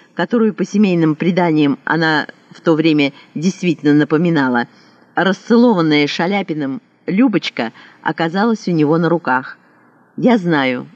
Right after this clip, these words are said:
она станет артисткой", сказал воодушевлённый Фёдор Иванович. Впрочем, в тот день он целовал и поднимал на воздух много детей. Была среди них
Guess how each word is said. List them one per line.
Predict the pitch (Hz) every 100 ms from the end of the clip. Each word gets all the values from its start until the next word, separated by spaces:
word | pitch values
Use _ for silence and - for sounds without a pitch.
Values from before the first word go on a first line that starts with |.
| _
она | 151 220 247
станет | - 175 190 - _
артисткой", | 156 160 - 131 - - 120 135 _ _ _
сказал | - 143 147 147 -
воодушевлённый | 139 147 135 - 135 143 165 156 143
Фёдор | 131 131 123
Иванович. | 123 139 160 165 - - - _ _
Впрочем, | - 147 147 143 127
в |
тот | - 131 127
день | 175 190
он | - 151
целовал | - 139 131 143 180 175
и | -
поднимал | - 127 135 135 160 147
на | 127
воздух | 127 170 151 156 - _ -
много | 156 170 147 127
детей. | 120 113 117 98 - _ _ _ _ _ _ _ _
Была | 170 247 302
среди | - 240 190 214
них | 247 226